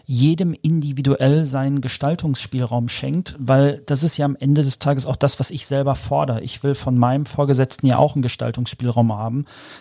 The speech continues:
Dementsprechend ist es eigentlich blöd, wenn ich den, den Leuten, mit denen ich zusammenarbeite, nicht gebe. Und das würde ich, ähm, oder da hoffe ich, dass ich das in Zukunft auch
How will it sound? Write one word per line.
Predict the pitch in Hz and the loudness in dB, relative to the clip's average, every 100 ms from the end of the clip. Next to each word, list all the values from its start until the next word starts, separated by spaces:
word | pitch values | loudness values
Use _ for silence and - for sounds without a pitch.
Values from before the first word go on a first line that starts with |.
| - | 0
Dementsprechend | 131 135 - 139 131 | 4 4 2 -2 0
ist | 131 | -2
es | 120 135 | -2 0
eigentlich | 135 139 - | 0 0 -2
blöd, | - 131 151 | 2 4 2
wenn | 131 | -2
ich | 131 - | -4 -4
den, | 135 135 | 0 2
den | 131 127 | 2 0
Leuten, | 120 123 131 143 | 0 -2 -2 -4
mit | 123 | 0
denen | 127 | 2
ich | 131 - | 2 2
zusammenarbeite, | 123 123 160 - 117 120 - | 2 2 0 -4 -2 -4 -2
nicht | 123 127 - - | -2 -2 -4 0
gebe. | 143 147 110 101 - - - - - - | 2 2 -4 -10 -18 -20 -20 -20 -20 0
Und | 143 135 127 - | 4 4 2 0
das | 127 123 139 | 0 0 0
würde | 139 131 | 2 2
ich, | 123 - | 2 0
ähm, | 127 123 120 - | 2 4 2 0
oder | 127 117 | 0 0
da | 120 131 117 | 0 -2 0
hoffe | - - 170 | -2 -2 -4
ich, | 117 - | -6 -8
dass | 123 113 | -4 -2
ich | 117 | 0
das | 120 | 0
in | - 123 | 2 0
Zukunft | - - 127 139 131 - | 2 -2 -2 0 -2 -2
auch | 131 123 120 | 2 2 2